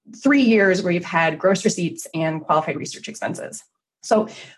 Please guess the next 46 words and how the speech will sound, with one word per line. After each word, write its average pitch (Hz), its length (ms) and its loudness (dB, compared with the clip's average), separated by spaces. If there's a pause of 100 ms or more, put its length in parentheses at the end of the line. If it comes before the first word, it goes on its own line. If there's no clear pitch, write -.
(120)
for 285 240 2
the 453 180 2
first, 254 300 2
say, 170 120 2
five 202 360 2
years, 170 260 -2
you 208 80 4
get 370 140 2
to 349 60 4
take 262 140 2
a 170 60 4
shortcut - 680 -2
for 170 320 2
the 165 100 4
regular 156 380 4
method 165 500 -2 (100)
where, 185 480 2 (220)
I 170 60 2
mean, 160 200 6
you're 180 120 6
not 208 180 4
<laughs> 240 100 6
around 226 220 4
in 220 80 4
the 220 80 6
nineteen 202 320 4
eighties. 165 220 2
We're 165 80 -6
not 175 180 2
looking 180 220 0
at 156 60 -4
that 151 200 0
period. 156 440 2 (420)
But - 120 4
you 233 80 6
don't 269 200 4
really 381 180 4
even 269 240 4
need 226 160 4
to 220 60 4
do 190 200 2
anything 277 460 4
besides 190 640 0 (300)
your 185 200 4
quantification 190 920 2
of 165 520 2